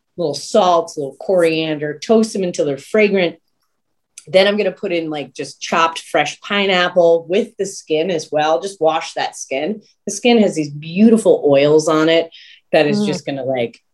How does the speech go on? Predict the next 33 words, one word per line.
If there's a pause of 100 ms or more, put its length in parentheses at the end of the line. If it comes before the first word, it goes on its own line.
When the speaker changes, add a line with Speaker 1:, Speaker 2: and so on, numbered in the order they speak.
(140)
Speaker 1:
add
to
your
syrup. (540)
Uh,
and
then (160)
the
sugar
and
water,
which
should
be
equal
parts, (600)
you're
gonna
bring
that
up (340)
to
a
nice
boil,
then
put
it
on
a
simmer
for
about,